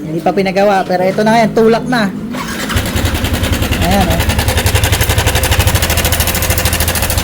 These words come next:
Saan bumigay, pre? Alaminos? Ayan, bali pa Alaminos. Kitang-kita ko kayo na, batak-batak. Kinakawayan ko nga, eh. Sabi ko,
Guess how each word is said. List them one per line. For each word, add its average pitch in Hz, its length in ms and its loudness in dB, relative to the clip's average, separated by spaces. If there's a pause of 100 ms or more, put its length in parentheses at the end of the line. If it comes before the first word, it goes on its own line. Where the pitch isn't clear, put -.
(480)
Saan 202 160 -4
bumigay, 233 400 -2
pre? 285 240 -2 (240)
Alaminos? 233 560 -4 (240)
Ayan, - 160 -6
bali 160 240 -6
pa 196 160 -2
Alaminos. 208 420 -4 (800)
Kitang-kita 214 320 0
ko 233 80 4
kayo 233 160 0
na, 214 80 2
batak-batak. 196 640 -4
Kinakawayan 269 400 -2
ko 254 160 -6
nga, 240 80 -6
eh. 196 80 -10
Sabi 190 160 -10
ko, 208 80 -8